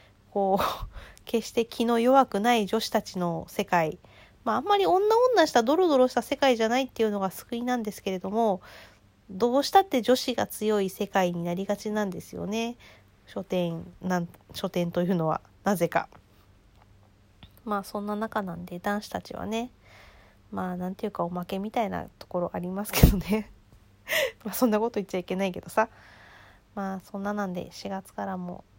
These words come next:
頑張っていけたらいいな。うん、全然話がね、何の話だか分かんなくなっちゃって、グダグダになっちゃって、本当、どうなんだろうか。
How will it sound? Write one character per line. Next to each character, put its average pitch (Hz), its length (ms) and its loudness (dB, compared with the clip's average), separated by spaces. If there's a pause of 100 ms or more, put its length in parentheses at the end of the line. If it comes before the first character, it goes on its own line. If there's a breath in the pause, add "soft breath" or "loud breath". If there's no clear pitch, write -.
(120)
頑 196 220 -6
張 208 100 -6
っ 208 40 -14
て 202 280 -8
い 214 60 -20
け 226 140 -6
た 262 140 -8
ら 240 120 -6
い 226 40 -8
い 240 140 -6
な。 269 300 -2 (800 loud breath)
う 202 40 -6
ん、 202 300 -4
全 208 180 -10
然 269 160 -4
話 277 400 -4
が 240 140 -2
ね、 208 220 -2
何 202 220 -4
の 240 60 0
話 202 260 -4
だ 185 100 -6
か 180 140 -6
分 180 60 -10
か 202 80 -2
ん 214 60 -6
な 233 80 -4
く 220 100 -8
な 190 100 -4
っ 180 40 -10
ち - 120 -12
ゃ 180 40 -6
っ - 20 -14
て、 175 360 -8 (200)
グ 202 120 -4
ダ 202 120 0
グ 220 100 0
ダ 240 120 2
に 240 80 -4
な 254 80 0
っ 262 40 -4
ち 247 100 -4
ゃ 214 40 2
っ 202 40 -4
て、 180 140 -4
本 185 220 -6
当、 180 280 0 (460 loud breath)
ど 202 120 -2
う 220 40 -2
な 247 140 2
ん 208 60 -2
だ 185 100 4
ろ 170 100 2
う 165 80 -6
か。 - 200 -4